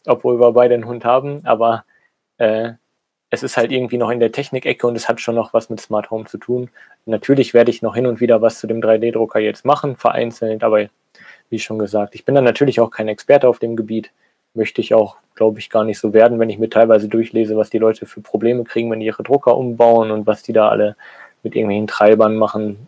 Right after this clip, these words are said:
äh, und so weiter. Aber es ist halt super interessant und für mich ist es halt was Neues. Der, äh, Eddie Teddy hat hier geschrieben, ähm, „Keine Frage, drei D ist wichtig, aber Programmierwissen ist doch das Entscheidende bei deinem Kanal.“ Ja,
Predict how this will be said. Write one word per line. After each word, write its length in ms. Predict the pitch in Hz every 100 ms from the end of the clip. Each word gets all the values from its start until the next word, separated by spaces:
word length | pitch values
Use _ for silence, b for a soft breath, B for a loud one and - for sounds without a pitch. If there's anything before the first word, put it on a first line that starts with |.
| _
äh, 80 | 110
und 260 | 104 110 104
so 160 | 110
weiter. 400 | 107 113 127 120 _ _ _ _ _ _ _ _ _ _ - B B B B -
Aber 240 | 113 113
es 100 | 117
ist 140 | 151
halt 140 | 135 120
super 240 | 156 156
interessant 420 | 139 - - 160
und 100 | 143
für 80 | -
mich 140 | 131 139
ist 140 | 127
es 100 | 123
halt 160 | 117 117
was 160 | 110
Neues. 440 | 110 143 160 160 -
Der, 280 | 110 110
äh, 240 | - 123 -
Eddie 580 | 123 127 147 139 131 - -
Teddy 420 | 131 135 131 123
hat 140 | 120 -
hier 140 | 123
geschrieben, 600 | 120 - - 117 117 117
ähm, 280 | 113 113 113 B B B B B B -
„Keine 220 | 123 123
Frage, 280 | - 127 127
drei 160 | 117
D 120 | 117 123
ist 140 | -
wichtig, 320 | 131 - 135
aber 160 | 127 120
Programmierwissen 840 | - 117 120 120 135 127 131 131
ist 180 | 120 -
doch 160 | 117 -
das 180 | 120
Entscheidende 400 | - 113 127 147
bei 140 | 143 131
deinem 200 | 135 135
Kanal.“ 460 | 131 131 131 135 170
Ja, 300 | 120 117 110